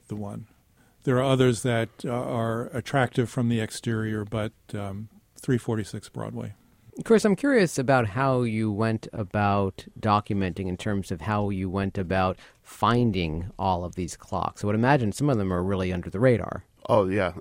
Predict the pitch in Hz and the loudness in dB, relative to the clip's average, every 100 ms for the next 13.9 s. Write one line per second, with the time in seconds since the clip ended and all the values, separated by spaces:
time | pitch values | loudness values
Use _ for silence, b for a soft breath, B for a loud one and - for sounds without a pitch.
0 | - 101 90 95 - 123 - 104 98 95 | -8 -6 -4 -4 -2 0 0 0 0 -2
1 | 95 110 104 101 - - 107 95 95 90 | -2 0 0 0 -2 -8 -2 0 0 -2
2 | 90 95 - 98 - 92 87 - 98 87 | -6 -8 -8 -8 -6 -4 -4 -6 -4 -4
3 | 85 - - 107 95 95 B B B - | -6 -10 -14 -10 -8 -8 B B B 2
4 | 110 120 117 107 - 90 - 107 101 117 | 4 6 6 4 0 -10 -10 -4 0 2
5 | 131 - 120 120 113 113 - 120 101 117 | 2 2 2 2 2 0 -4 -2 4 6
6 | 123 107 101 - - 82 - - _ b | 6 4 0 -2 -6 -8 -10 -20 _ b
7 | b b - 107 98 98 - 131 127 127 | b b -4 -2 0 -2 -2 0 0 0
8 | 131 120 123 117 - 180 160 127 131 113 | 0 4 2 0 -4 2 2 2 2 2
9 | 113 - 127 123 104 117 - 107 101 92 | 0 0 2 4 2 -2 0 0 2 0
10 | - 107 80 - _ - 117 - b b | -2 -4 -4 -6 _ 0 0 0 b b
11 | b b b 113 107 120 _ _ - 135 | b b b -4 -2 -4 _ _ 0 2
12 | 165 190 175 117 123 120 110 113 113 123 | 4 4 2 2 0 0 0 -2 -4 -4
13 | - 120 120 113 117 120 127 147 151 | -2 0 0 0 0 -2 -2 -4 -4